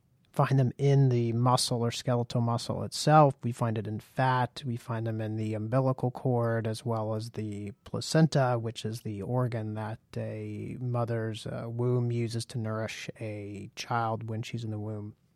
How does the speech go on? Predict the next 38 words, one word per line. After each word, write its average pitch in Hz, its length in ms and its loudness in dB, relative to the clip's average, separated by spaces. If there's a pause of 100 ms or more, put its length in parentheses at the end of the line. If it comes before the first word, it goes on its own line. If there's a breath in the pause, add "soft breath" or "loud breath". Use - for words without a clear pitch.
(320)
We 143 60 -4
find 135 260 4
them 127 140 4
in 120 120 2
the 113 60 2
blood 123 640 4
and 117 160 -2
in 110 120 -2
the 113 80 -2
skin. 123 560 0
We 123 80 2
even 123 180 2
find 123 240 0
them 120 100 2
in 113 80 0
the 110 80 -2
pulp - 380 0
of 117 200 -6
the 110 100 -4
teeth, 120 640 -2
as 117 180 -2
well 120 300 2
as 110 140 -4
the 117 80 -2
synovial 117 680 0
membrane, 113 540 -4
or 117 80 -6
kind 123 220 -2
of 110 80 -2
this - 280 -4
lining 113 720 -2
of 113 280 -8
the, 110 280 -8
uh, 113 140 -10
the 113 100 -6
joint 113 400 -4
space - 460 -10
capsule. 117 640 -10